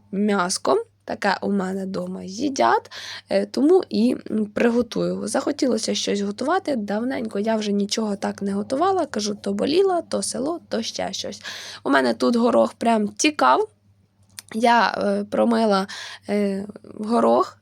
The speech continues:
змінила водичку, е, і готую далі. <laughs> Е, до нашого м'язка, яке обсмажилося, додала цибулю, моркву, спеції, лавровий лист, сіль і буду тушкувати,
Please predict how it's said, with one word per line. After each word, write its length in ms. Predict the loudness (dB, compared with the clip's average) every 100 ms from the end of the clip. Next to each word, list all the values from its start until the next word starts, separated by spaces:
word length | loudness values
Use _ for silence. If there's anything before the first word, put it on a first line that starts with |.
| _
змінила 840 | -6 -2 2 2 2 2 2 2 0
водичку, 800 | 0 0 2 0 -2 0 0 -2 -10 -14 -10 -2
е, 220 | 0 -2 0
і 260 | 6 6 4 _ -2
готую 720 | -2 0 0 2 2 0 -2 -8 -8
далі. 520 | 0 2 4 4 4
<laughs> 60 | 2 -2 -4 -8 -8 -8 -8 -2
Е, 360 | 2 2 4 2
до 140 | 4
нашого 400 | 4 4 4 2
м'язка, 440 | 2 0 0 2 2 2 -2
яке 640 | -4 0 4 6 6 4 -2
обсмажилося, 880 | -6 -4 0 4 4 4 2 0 -2
додала 400 | -2 0 2 0
цибулю, 640 | -2 -4 0 0 0 -2 -4 _ -6
моркву, 720 | 0 2 0 -2 -4 0 0 -2 -12 -18
спеції, 680 | -16 -2 0 0 0 0 2
лавровий 480 | 2 2 2 2
лист, 420 | 2 4 2 0 -8
сіль 540 | -8 -4 2 4 4 0 -8
і 120 | -4
буду 460 | -2 -2 0 0 -2 -6 -18 -6
тушкувати, 800 | -2 -2 0 2 4 4 4 2